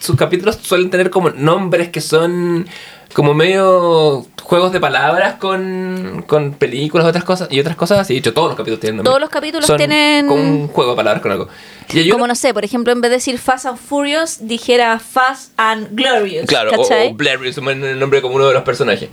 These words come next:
Speaker 1: Eh, pero, por ejemplo, hay uno que se llama The End of the Affair,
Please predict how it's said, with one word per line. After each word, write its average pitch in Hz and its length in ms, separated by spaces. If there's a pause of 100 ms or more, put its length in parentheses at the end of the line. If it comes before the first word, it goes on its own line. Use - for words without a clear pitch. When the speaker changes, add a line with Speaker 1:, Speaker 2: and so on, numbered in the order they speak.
(480)
Speaker 1:
Eh, 127 240
pero, 117 140
por 143 120
ejemplo, 147 720 (260)
hay 165 220
uno 233 120
que 240 100
se 202 140
llama 180 240
The 180 120
End 214 80
of 240 80
the 214 120
Affair, 147 440